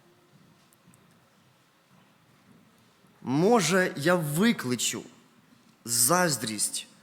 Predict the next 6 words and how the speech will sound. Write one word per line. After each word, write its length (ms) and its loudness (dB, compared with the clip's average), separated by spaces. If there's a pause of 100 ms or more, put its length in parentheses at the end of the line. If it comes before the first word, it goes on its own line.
(180)
у 100 -2
своїх 460 2
за 140 -2
тілом 600 -4 (1800)
і 120 0
спасу 720 2